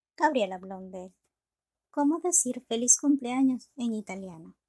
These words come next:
Felicitar a alguien por su cumpleaños. Se puede decir "Buon compleanno". La traducción literal de esta frase es "Buen cumpleaños".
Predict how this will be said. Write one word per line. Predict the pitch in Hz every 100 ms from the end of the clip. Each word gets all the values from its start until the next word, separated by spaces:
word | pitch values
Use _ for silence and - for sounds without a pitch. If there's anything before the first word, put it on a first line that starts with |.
| _
Felicitar | 277 269 - 262 254 285
a | 285
alguien | 196 208 -
por | 196 -
su | 214
cumpleaños. | - 196 - 208 160 131 _ _ _ _ _ -
Se | -
puede | - 254 233
decir | 220 - - _ _ _ _ _ _ _ _ _ _ _ -
"Buon | 302 320 302
compleanno". | - 294 277 262 240 180 165 165 180 _ _ _ _ _ - _ -
La | 247
traducción | 254 262 254 - 277 302
literal | 311 269 208 185 226
de |
esta | 240 - 233
frase | - 185 - 247
es | 269 - _ _
"Buen | 185 190
cumpleaños". | - 185 - 226 294 214 190